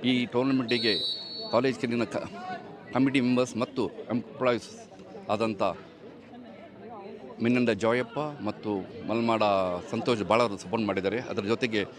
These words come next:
ಕಾಲೇಜ್, ಕಾಲೇಜಿನ ಡೈರೆಕ್ಟರ್ ಆದಂಥ ಬುಟ್ಟಣ್ಣ ಚಂಗಪ್ಪನವರು ಈಗ ಅವರು ಟಿ ಡಿ ಆಗಿದ್ದಾರೆ. ನಮಗೆ ಬಂದು ಬಹಳ ಪ್ರೋತ್ಸಾಹ ಕೊಟ್ಟಿದ್ದಾರೆ. ಈ, ಇವತ್ತು ಈಗ ನಡೀತಾ ಇರೋದಂಥ ಮ್ಯಾಚ್ ಅಂದರೆ ಬುಟ್ಟೆತ್ನಾಡು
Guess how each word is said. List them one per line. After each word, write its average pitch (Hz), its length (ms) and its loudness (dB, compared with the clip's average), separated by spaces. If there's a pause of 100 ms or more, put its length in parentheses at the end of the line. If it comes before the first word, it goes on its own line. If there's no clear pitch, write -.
(800)
ಕಾಲೇಜ್, 110 380 2
ಕಾಲೇಜಿನ 110 280 2
ಡೈರೆಕ್ಟರ್ 107 360 2
ಆದಂಥ 104 300 -2
ಬುಟ್ಟಣ್ಣ 101 460 0
ಚಂಗಪ್ಪನವರು 107 680 2
ಈಗ 101 160 6
ಅವರು 98 240 2
ಟಿ 110 180 -4
ಡಿ 110 100 2
ಆಗಿದ್ದಾರೆ. 95 440 -2 (500)
ನಮಗೆ 104 220 -2
ಬಂದು 98 360 2
ಬಹಳ 113 180 2
ಪ್ರೋತ್ಸಾಹ 110 480 0
ಕೊಟ್ಟಿದ್ದಾರೆ. 95 560 -6 (840)
ಈ, 120 220 0
ಇವತ್ತು 113 480 -4
ಈಗ 117 160 0
ನಡೀತಾ 110 360 0
ಇರೋದಂಥ 107 380 -2
ಮ್ಯಾಚ್ 98 340 -2
ಅಂದರೆ 101 220 -2
ಬುಟ್ಟೆತ್ನಾಡು 107 760 -4